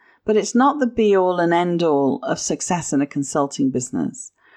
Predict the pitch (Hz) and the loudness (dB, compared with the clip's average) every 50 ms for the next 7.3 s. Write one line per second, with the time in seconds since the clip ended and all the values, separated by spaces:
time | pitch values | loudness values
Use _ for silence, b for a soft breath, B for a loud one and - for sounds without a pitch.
0 | b b b 196 226 254 247 247 - - 185 170 165 147 - - 190 202 214 214 | b b b 0 2 2 0 -2 -4 -4 -4 -4 -4 -6 -2 0 2 2 4 4
1 | 220 208 185 165 160 - - 156 151 - - 160 160 160 - - 160 165 156 156 | 4 4 4 2 -2 -2 -4 -4 -4 -2 -2 -2 -2 -2 -4 -6 -4 -2 -2 -4
2 | 147 - 160 139 107 - - - 127 - _ - 160 175 185 185 180 - 165 139 | -2 -2 -2 -2 -2 -2 -4 -6 -6 -6 _ -2 0 0 0 0 -2 -2 -2 -2
3 | 147 - 151 143 139 - - 190 185 202 214 208 196 190 - 147 151 156 147 139 | -2 0 -2 -4 -4 -4 -2 0 2 4 4 2 2 0 -2 -6 -4 -2 -4 -4
4 | - - - - 143 151 160 160 156 147 - - 120 110 117 - b b b b | -4 -6 -6 -4 -2 0 2 0 0 -2 -2 -4 -4 -4 -4 -8 b b b b
5 | b 165 170 175 196 208 185 208 - - 208 196 180 185 202 196 180 139 117 123 | b -2 0 2 2 0 0 -2 0 0 0 0 0 -4 -2 0 0 2 2 0
6 | 135 127 - 233 220 220 226 220 220 - 226 226 - - - 139 123 131 135 - | -2 -2 0 0 2 2 2 0 0 -2 -4 -4 -4 -4 -2 0 0 0 -2 -2
7 | 185 180 151 135 120 - | 0 0 2 2 0 -2